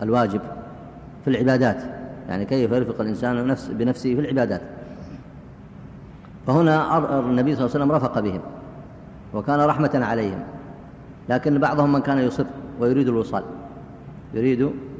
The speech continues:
أن يواصل، والمقصود بالوصال كما تعلمون هو أن يصل صيام الليل بصيام النهار، وقد يكون ال-، ال-، الوصال إلى السحر،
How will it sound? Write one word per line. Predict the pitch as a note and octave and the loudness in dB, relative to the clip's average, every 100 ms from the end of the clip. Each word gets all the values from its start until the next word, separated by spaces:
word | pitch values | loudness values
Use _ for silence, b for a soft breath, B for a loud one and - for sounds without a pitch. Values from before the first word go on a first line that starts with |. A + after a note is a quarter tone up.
| - - A#2 | -14 -8 0
أن | A#2+ | 2
يواصل، | A#2+ G#2+ - G2 | 4 4 2 -2
والمقصود | - B2 B2 E3 C#3 | 2 2 2 2 2
بالوصال | A#2 A2+ C3+ A2 | 2 2 2 0
كما | A#2+ A2+ | 2 0
تعلمون | G#2+ G2 A#2+ D3+ | 2 2 2 2
هو | A#2+ A#2 | 2 2
أن | A#2 | 2
يصل | A#2+ C3+ A2+ - - - - - - - | 2 0 -2 -6 -12 -16 -16 -16 -16 -6
صيام | C#3 B2+ A#2 | 2 4 4
الليل | A2 A2 D#3+ E3+ - | 2 2 2 0 -2
بصيام | B2 - A#2+ B2+ - - - - - - - - - | -4 2 4 4 2 -6 -12 -12 -14 -16 -16 -16 -2
النهار، | A#2 A#2 A#2 G2+ - - - - - - - - | 2 4 4 2 -2 -10 -10 -12 -16 -16 -16 -6
وقد | - A#2+ A#2+ | -2 0 2
يكون | B2+ B2 B2 D#3+ D3+ | 2 2 0 4 4
ال-، | B2+ G#2 | 4 2
ال-، | A2 G#2+ G#2+ G#2 G2+ | 0 0 0 0 2
الوصال | A#2 A#2+ - A2 | 2 2 2 2
إلى | A#2 | 2
السحر، | A2 A#2+ A#2+ | 0 0 0